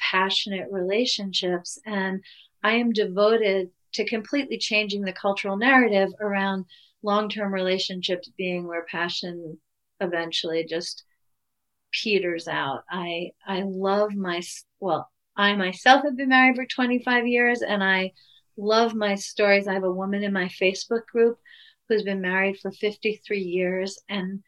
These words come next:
she said she and her husband have always had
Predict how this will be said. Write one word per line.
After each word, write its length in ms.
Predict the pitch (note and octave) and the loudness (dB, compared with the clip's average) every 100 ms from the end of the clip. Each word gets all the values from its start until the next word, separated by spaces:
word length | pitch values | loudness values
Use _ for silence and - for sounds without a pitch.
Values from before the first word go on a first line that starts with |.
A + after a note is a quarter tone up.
| - - | -20 -20
she 200 | - - | -6 -4
said 240 | G#3 G#3+ G#3 | -2 -2 -2
she 200 | - G#3+ | -2 -2
and 80 | G#3 | -2
her 80 | |
husband 420 | G3+ G3+ F#3+ G3 F#3 | -2 -4 -4 -8 -8
have 120 | F3+ | -4
always 320 | F#3+ G3+ G#3 | -2 -2 -4
had 400 | - F#3+ F#3 F3 | -4 -4 -2 -4